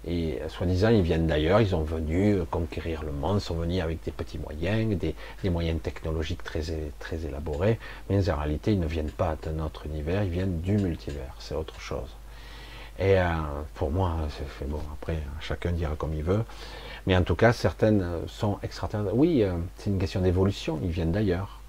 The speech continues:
évidemment, tout comme nous, hein. Beaucoup d'entre vous ne viennent pas d'ici, hein. La totalité, ah oui, la totalité, donc comme ça, c'est clair.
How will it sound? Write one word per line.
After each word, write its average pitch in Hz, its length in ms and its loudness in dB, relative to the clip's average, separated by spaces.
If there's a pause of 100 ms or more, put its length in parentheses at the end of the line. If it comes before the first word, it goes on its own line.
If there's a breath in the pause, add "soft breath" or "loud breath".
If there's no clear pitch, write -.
(240)
évidemment, 90 380 -4 (460 loud breath)
tout - 100 -10
comme 92 180 2
nous, 160 180 2 (380)
hein. 98 140 -4 (720 loud breath)
Beaucoup 101 320 2
d'entre 92 360 0
vous 117 200 2
ne 110 80 2
viennent 78 180 -2
pas 85 160 -4
d'ici, 90 340 -4
hein. 110 200 -2 (880)
La 101 120 -2
totalité, 98 600 -2 (200)
ah 98 60 -6 (220)
oui, 101 80 -8 (520)
la - 120 -2
totalité, 92 680 -4
donc 85 220 -6
comme - 180 -6
ça, - 160 -8 (200)
c'est - 160 -6
clair. 135 320 -4